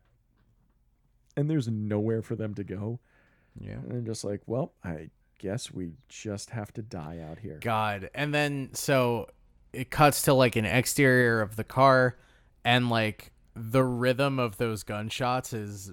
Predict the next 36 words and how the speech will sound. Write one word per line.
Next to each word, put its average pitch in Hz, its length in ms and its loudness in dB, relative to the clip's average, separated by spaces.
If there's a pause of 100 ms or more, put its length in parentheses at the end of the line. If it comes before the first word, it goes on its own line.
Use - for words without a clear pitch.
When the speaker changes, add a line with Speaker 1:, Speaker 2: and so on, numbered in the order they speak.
Speaker 2:
very, 107 640 -6
very 110 460 -6
well 110 280 -2
timed. 139 580 -4 (540)
Speaker 1:
I 98 160 -2
know. 98 420 -2 (220)
Speaker 2:
There's, 165 280 4
like, 160 180 4
Speaker 1:
I 101 40 -2
Speaker 2:
w-, - 220 -4 (320)
one 151 420 -2
unbearable 143 720 0
one, 143 340 -4
and 127 260 -8
then 127 100 -4
I 131 80 -4
think, 131 260 -10
like, 120 280 -8 (320)
two 175 240 -4
quick 185 280 -6
ones, 180 240 -6
and 143 120 -6
then 135 80 -6
a 120 60 -6
slight 139 500 -10
pause 131 320 -4
for - 140 -10
the 131 100 -8
last 127 380 -6
one. 151 280 -8 (720)
You 151 160 -4
just, 170 220 -4
like, 160 440 -2 (1040)
yeah, 139 200 -20 (440)
I 147 120 -6
mean, 135 300 -6